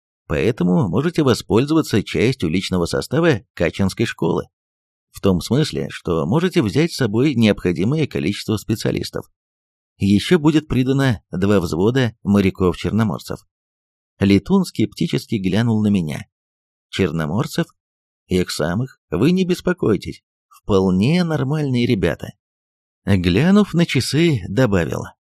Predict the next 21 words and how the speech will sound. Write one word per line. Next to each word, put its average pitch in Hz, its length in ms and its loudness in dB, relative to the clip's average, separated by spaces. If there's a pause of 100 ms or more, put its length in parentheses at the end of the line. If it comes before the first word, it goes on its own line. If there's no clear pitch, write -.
(600)
"К - 60 -8
вечеру 131 580 4
должны 123 380 4
прибыть 117 400 0
ваши 101 260 2
коллеги. 90 480 0 (720)
Василий 104 800 4
Ремезюк 101 640 4
и 143 120 0
Михаил 123 600 0
Ефимов. 95 600 -2 (720)
Они 92 260 0
как 104 180 -2
раз 95 160 0
площадки 92 500 -2
для 80 140 -6
подскока 95 480 -2
и 90 80 -2
подбирали". 98 600 -2 (720)
Матушевский 101 840 -2
обрадовался. 107 640 -4